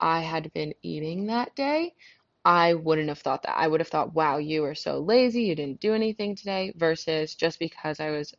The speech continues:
observing, um, fasting, that suddenly that was okay for me, and I gave myself the excuse. And so it started to make me think,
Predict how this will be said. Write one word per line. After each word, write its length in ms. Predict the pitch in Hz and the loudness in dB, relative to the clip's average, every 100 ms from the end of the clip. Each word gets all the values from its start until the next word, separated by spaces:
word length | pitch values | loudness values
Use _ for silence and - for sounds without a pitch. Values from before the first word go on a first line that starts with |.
| _ 165 | _ -6
observing, 640 | 151 151 151 147 151 - _ - _ _ - | -4 -2 -4 -4 -8 -14 _ -20 _ _ -8
um, 260 | 156 151 | -6 -4
fasting, 680 | - 262 320 - 185 165 165 _ _ _ _ _ 160 156 | 4 4 4 0 0 0 -4 _ _ _ _ _ -8 0
that 240 | 165 - | 2 2
suddenly 340 | 175 165 165 | 0 0 0
that 180 | 160 156 | -2 -4
was 120 | 147 | -6
okay 400 | 151 - - 156 | -8 -8 -8 -6
for 160 | 156 156 | -6 -6
me, 120 | 151 | -6
and 80 | 151 | -6
I 120 | 156 | -6
gave 240 | 151 151 165 | -6 -6 -6
myself 360 | 156 175 160 - | -10 -10 -10 -8
the 100 | 165 | -8
excuse. 540 | - - 165 147 - | -8 -8 -6 -6 -8
And 120 | 160 | -12
so 180 | - 151 | -8 -8
it 100 | - | -6
started 300 | - 185 185 | -2 -2 -2
to 100 | 180 | -4
make 200 | 170 - | -4 -4
me 80 | 165 | -10
think, 400 | - 160 156 | -4 -4 -4